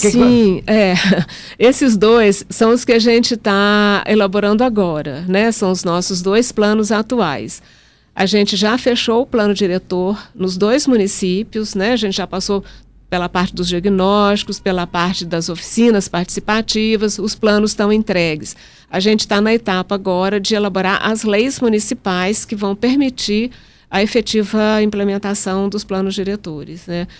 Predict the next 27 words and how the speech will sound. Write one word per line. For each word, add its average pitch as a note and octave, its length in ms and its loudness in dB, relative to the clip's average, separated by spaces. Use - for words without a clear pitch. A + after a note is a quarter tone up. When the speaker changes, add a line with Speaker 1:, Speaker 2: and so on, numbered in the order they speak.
Speaker 2:
É, E3+ 440 -4
ambos C4 440 2
os B3 120 -2
municípios G3+ 1000 0
procuraram A3 600 2
a A3 40 2
Fundação G3 840 -2
por A3 220 0
estarem G3+ 500 2
com G3+ 180 0
o G3+ 60 0
termo A#3+ 320 2
de G#3+ 100 -2
ajustamento G3 480 -2
de - 120 -12
conduta, F#3+ 520 -4
um G3+ 140 0
tac, G3+ 480 -6
ambos A#3 520 4
em A3+ 100 4
função B3 720 2
do G#3 160 0
potencial B3+ 500 0
turístico, G#3+ 680 -2
né? G3+ 160 0
Carrancas, A3+ 960 0
é, F#3 720 -2